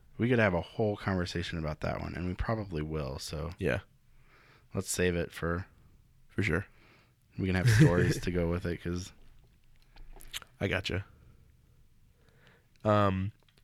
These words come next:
Speaker 2: other than that, though, is there anywhere you wanna travel to take photos? Like, where would be your, like, ideal place to go travel to take photos?
Speaker 1: I wanna go to Colorado
Speaker 2: Why?
Speaker 1: and shoot in the mountains.
Speaker 2: Like, w-,
Speaker 1: I've,
Speaker 2: for
Speaker 1: like,
Speaker 2: landscape
Speaker 1: I'm,
Speaker 2: stuff?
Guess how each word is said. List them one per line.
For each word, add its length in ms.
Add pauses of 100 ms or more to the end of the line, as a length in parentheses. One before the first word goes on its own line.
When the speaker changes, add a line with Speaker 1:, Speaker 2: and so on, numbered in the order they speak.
(180)
Speaker 2:
other 240
than 300
that, 280
though, 360 (760)
is 120
there 80
anywhere 220
you 160
wanna 340
travel 420
to 100
take 100
photos? 360
Like, 160
where 140
would 100
be 80
your, 140
like, 160
ideal 260
place 220
to 80
go 120
travel 440 (180)
to 80
take 160
photos? 320 (180)
Speaker 1:
I 40
wanna 120
go 80
to 60
Colorado 580 (320)
Speaker 2:
Why? 140
Speaker 1:
and 100
shoot 160
in 60
the 60
mountains. 480 (840)
Speaker 2:
Like, 160
w-, 200 (380)
Speaker 1:
I've, 100
Speaker 2:
for 100
Speaker 1:
like, 100
Speaker 2:
landscape 300
Speaker 1:
I'm, 100
Speaker 2:
stuff? 200